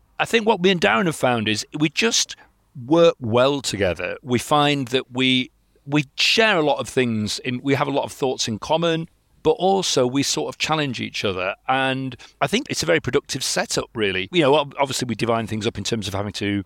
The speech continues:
do all the stuff that you have to do, like go to meetings and, and, and, and, you know, client sessions and all, and all the rest of it. But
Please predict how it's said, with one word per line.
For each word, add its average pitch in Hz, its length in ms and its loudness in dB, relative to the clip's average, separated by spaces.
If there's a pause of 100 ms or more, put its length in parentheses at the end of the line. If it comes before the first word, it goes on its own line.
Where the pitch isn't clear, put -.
(120)
do 175 140 4
all 170 140 6
the 151 80 4
stuff - 240 4
that 160 100 0
you 143 80 2
have 139 140 2
to - 80 -6
do, 143 160 6
like 135 140 4
go 139 120 4
to 127 140 0
meetings 131 420 0
and, 117 220 -2
and, 120 340 -2
and, 113 480 -4
and, 110 420 -4 (140)
you 135 140 -2
know, 110 260 2 (120)
client 127 280 0
sessions 120 400 0
and 110 80 -2
all, 131 140 -2
and 123 100 -4
all 123 100 0
the 123 60 0
rest 135 220 0
of 117 60 -2
it. 110 180 -2
But 139 240 2